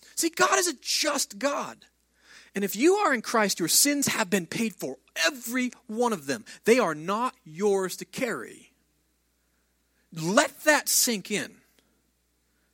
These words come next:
You may feel guilty, but if you are in Christ, your sins have been paid for. Jesus paid the price.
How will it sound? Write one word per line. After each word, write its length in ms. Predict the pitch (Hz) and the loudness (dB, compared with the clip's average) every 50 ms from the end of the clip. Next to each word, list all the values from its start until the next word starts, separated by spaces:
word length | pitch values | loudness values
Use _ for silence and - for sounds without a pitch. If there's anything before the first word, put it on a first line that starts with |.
| _ _ _ _ _ _ _ _ _ _ | _ _ _ _ _ _ _ _ _ _
You 260 | - 156 247 311 311 254 | 0 4 6 6 6 6
may 280 | 214 226 226 202 151 - - - | 4 4 4 4 2 0 -6 -16
feel 380 | - - - - 262 254 208 165 | -14 -8 -4 0 0 2 0 0
guilty, 640 | 147 151 202 214 190 - - - 98 185 208 _ _ _ _ _ _ _ _ _ _ _ - - - _ _ _ _ _ | 0 0 0 0 0 -2 -8 -12 -12 -14 -18 _ _ _ _ _ _ _ _ _ _ _ -20 -20 -20 _ _ _ _ _
but 120 | - 170 151 | -6 -4 -2
if 100 | 160 - | -2 -2
you 140 | 240 269 233 | 0 0 0
are 80 | 208 | 0
in 40 | 180 | -2
Christ, 400 | - - - 214 196 185 - - | -4 -2 0 2 2 0 0 -4
your 60 | 175 | -4
sins 320 | - - - 214 196 180 - | -2 -2 0 -2 -2 -4 -6
have 120 | 262 240 | -6 -4
been 120 | 247 262 | -6 -6
paid 320 | 254 - - 175 185 175 170 | -6 -6 -6 -4 -4 -4 -4
for. 220 | - - 135 123 | -6 -10 -10 -8
Jesus 480 | 120 - 139 175 208 220 185 202 180 - | -6 -6 -4 -4 -4 -4 -4 -6 -8 -8
paid 340 | - 123 127 170 147 131 120 | -8 -6 -4 -2 -2 -2 -4
the 80 | 135 | -8
price. 400 | - - - 208 180 131 117 - | -10 -6 -4 -2 -2 -2 -4 -8